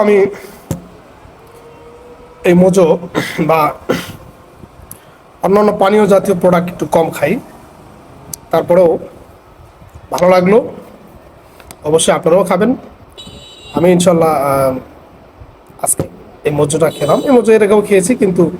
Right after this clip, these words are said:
উৎসাহ হলাম কি কারণে? তারা ফিলিস্তিনকে সহযোগিতা করছে, আমার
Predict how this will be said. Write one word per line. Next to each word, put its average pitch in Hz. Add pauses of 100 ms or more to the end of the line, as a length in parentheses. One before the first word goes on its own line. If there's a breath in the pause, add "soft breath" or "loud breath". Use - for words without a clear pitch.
(560)
উৎসাহ 202 (120)
হলাম 240
কি 240
কারণে? 254 (200)
তারা 202
ফিলিস্তিনকে 180
সহযোগিতা 135
করছে, - (100)
আমার 190